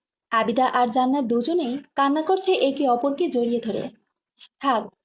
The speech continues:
পরীটা আমার কান্না করে না, এই যে আম্মু চলে আসছি, আর কখনো যাব না।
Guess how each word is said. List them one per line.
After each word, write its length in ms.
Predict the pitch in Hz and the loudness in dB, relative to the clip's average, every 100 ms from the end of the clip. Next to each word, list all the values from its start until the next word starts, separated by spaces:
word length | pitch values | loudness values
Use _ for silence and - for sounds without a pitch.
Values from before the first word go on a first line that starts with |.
| _ _ | _ _
পরীটা 320 | 320 320 330 359 | 2 2 4 2
আমার 200 | 370 370 | 2 2
কান্না 300 | 277 269 277 | 0 0 0
করে 220 | 220 196 | 0 0
না, 280 | 196 - - _ - | -2 -6 -14 _ -2
এই 180 | 247 262 | 0 2
যে 120 | 320 | 0
আম্মু 200 | 311 359 | 2 0
চলে 280 | 349 233 220 | 0 0 0
আসছি, 380 | 208 - 233 254 - _ 247 | -2 -6 -10 -10 -14 _ -2
আর 200 | 240 247 | 0 4
কখনো 420 | 269 277 359 349 | 2 2 -2 0
যাব 240 | 311 214 208 | 0 0 -2
না। 240 | 190 | -4